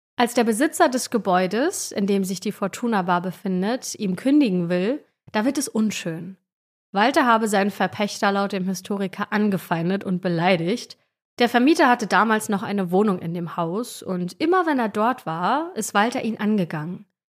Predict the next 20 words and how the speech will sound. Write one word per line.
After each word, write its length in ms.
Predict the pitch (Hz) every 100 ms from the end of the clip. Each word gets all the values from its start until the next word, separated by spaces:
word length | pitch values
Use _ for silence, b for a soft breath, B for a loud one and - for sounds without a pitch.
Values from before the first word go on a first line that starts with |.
| _
Das 200 | 226 247
steht 240 | - 269 -
auch 160 | 226
in 140 | 214 196
Gerichtsakten, 960 | 190 254 - - 180 - - 196 240
die 160 | 226 202
im 120 | 202
Stadtarchiv 600 | 196 226 226 190 - 190
hinterlegt 540 | - 180 180 175 170 -
sind. 340 | 180 185 - _ _ _ _ _
Außerdem 440 | - 269 330 285 247
soll 220 | 220 202
Walter 400 | 180 196 214 220
bei 140 | 202
der 100 | 202
Konkurrenz 680 | 202 - 202 202 185 185 180
gerne 260 | - 202 220
Frauen 400 | 196 - 190 208
abgeworben 640 | 170 - 180 175 170 170
haben. 360 | 170 165 185